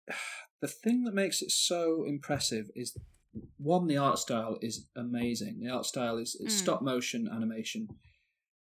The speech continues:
Speaker 1: I think the characters look like they're made from plasticine in a similar way to Aardman,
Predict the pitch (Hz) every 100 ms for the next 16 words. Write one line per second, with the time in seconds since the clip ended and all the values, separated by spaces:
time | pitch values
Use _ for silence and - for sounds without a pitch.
0 | - - 139 - 175 143 - 170 185 -
1 | - 135 139 - 131 120 - 123 123 120
2 | 110 120 113 113 - 170 - 143 123 113
3 | 113 117 151 151 135 123 - - 127 131
4 | 120 113 107